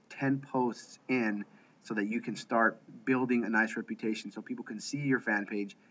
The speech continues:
and see that it's not empty, but that you're an active person and you're ready to help them and give them in-, information that's gonna help their business. Now, again, it's directed towards internet marketers, people that are making money online or have an online business or even have a brick and mortar, but they're using social media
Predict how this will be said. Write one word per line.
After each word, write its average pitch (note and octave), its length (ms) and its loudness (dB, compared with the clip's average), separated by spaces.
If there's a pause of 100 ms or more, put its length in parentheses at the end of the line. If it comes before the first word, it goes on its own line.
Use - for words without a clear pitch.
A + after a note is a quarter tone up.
(120)
and G#2 160 -6
see B2+ 140 -2
that G#2+ 140 2
it's - 140 -10
not G#2 180 0
empty, A#2+ 400 0 (240)
but G2 80 -8
that G2+ 160 -6
you're A2+ 80 2
an G#2+ 80 2
active A2 320 0
person G#2+ 320 -4
and G2+ 100 -4
you're G2 80 -2
ready G2+ 220 -2
to F#2+ 80 -8
help G#2 260 -6
them G#2+ 260 -6 (260)
and G2 120 -10
give G#2 120 -4
them G#2 160 -4
in-, G2+ 260 -12
information G#2+ 440 -6
that's G2+ 140 -10
gonna G2+ 160 -6
help G2+ 240 -10
their F#2+ 100 -8
business. F#2+ 420 -8
Now, G#2+ 120 -4
again, G#2+ 420 -2
it's A2+ 120 -16
directed C3 380 0
towards C#3+ 240 0
internet C#3 300 0
marketers, B2+ 520 0 (300)
people - 220 -10
that B2 100 2
are - 300 0
making A2+ 320 -6
money B2 200 0
online A2+ 460 0
or G#2 240 -8 (240)
have G#2+ 220 -6
an A2+ 100 -4
online A2+ 300 0
business A2 460 -8
or A2+ 120 -4
even C#3 160 0
have C3+ 240 2
a A#2+ 300 -2 (320)
brick C3+ 160 0
and C3+ 80 2
mortar, C3 280 4
but A#2 160 -6
they're A2 80 -4
using A2+ 440 -4
social A#2+ 340 -8
media A2+ 360 -6